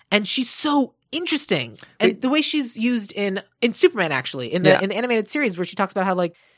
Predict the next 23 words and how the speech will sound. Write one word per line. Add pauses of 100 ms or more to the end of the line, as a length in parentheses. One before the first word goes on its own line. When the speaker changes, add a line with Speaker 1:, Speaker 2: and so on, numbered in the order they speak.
(220)
Speaker 1:
"Yeah,
I'm
gonna
be
loyal
to
Lex.
I
was
nothing.
Speaker 2:
Yeah. (240)
Speaker 1:
He
rescued
me,
and
so
I'm
going
to
be
loyal
to
him